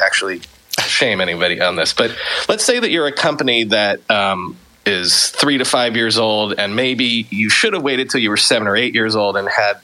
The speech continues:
you know, more revenue under your belt or whatever to go public. But you could go public now, and by the way,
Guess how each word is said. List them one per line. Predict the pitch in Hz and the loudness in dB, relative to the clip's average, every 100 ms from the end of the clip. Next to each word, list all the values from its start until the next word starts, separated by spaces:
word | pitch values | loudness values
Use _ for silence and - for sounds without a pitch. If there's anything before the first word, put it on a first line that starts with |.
| 107 | -4
you | |
know, | 90 90 - - | -2 -4 -6 -6
more | 101 104 98 | -2 0 2
revenue | 123 120 120 117 | 0 0 0 0
under | 110 107 | 0 0
your | 104 | 0
belt | 104 98 | 0 0
or | 98 | 0
whatever | 98 98 | 0 0
to | 104 | -2
go | 98 | -2
public. | - 104 95 - - - | -2 -4 -4 -4 -4 -2
But | 139 | -2
you | 175 | -2
could | 190 156 | -2 0
go | 156 | -2
public | - 160 139 113 | -2 -2 -2 -2
now, | 107 107 127 165 - - - - | 0 0 2 0 -4 -18 -20 -10
and | 190 214 196 151 | -6 -2 -2 -2
by | 131 156 185 | 0 0 0
the | 131 | 0
way, | 127 196 135 104 107 107 | 0 0 2 0 -2 -6